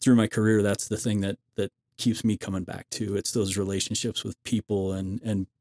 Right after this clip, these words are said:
whatever sport it's been, whether it's track and field or football or, or now basketball. It's, it's those relationships and those kids that, that make it worth the long hours and the long days and the, the time away from family. That's what, that's what really makes it,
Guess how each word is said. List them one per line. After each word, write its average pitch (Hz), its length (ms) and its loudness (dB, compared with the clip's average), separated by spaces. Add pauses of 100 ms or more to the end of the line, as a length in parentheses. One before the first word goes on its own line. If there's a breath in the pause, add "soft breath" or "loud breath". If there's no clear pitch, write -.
(140)
whatever 117 460 4
sport 110 280 2
it's 98 120 -4
been, 104 260 0
whether 98 160 0
it's 95 120 -6
track 101 200 0
and 98 100 -2
field 107 200 0
or 92 80 -4
football 98 480 -2
or, 90 100 -4 (140)
or 104 80 -2
now 98 300 -2
basketball. 107 580 -4
It's, 104 200 -6 (560)
it's 110 200 -2
those 98 240 0
relationships 101 500 -2
and 107 100 0
those 101 120 -2
kids 101 320 -4
that, 98 180 -4 (380)
that 107 180 -2
make 101 320 0
it 104 120 -4
worth 104 540 -2 (520)
the 107 80 2
long 104 280 4
hours 101 360 0
and 107 80 -2
the 101 60 -2
long 107 300 2
days 101 420 0
and 101 120 -4
the, 101 200 -6 (280)
the 110 140 -4
time 107 260 0
away 104 160 0
from 101 160 -8
family. 101 400 -4
That's 101 240 -6
what, 113 180 -8 (260)
that's - 120 -6
what 113 100 -6
really 107 200 -4
makes 107 240 -4
it, 131 80 -8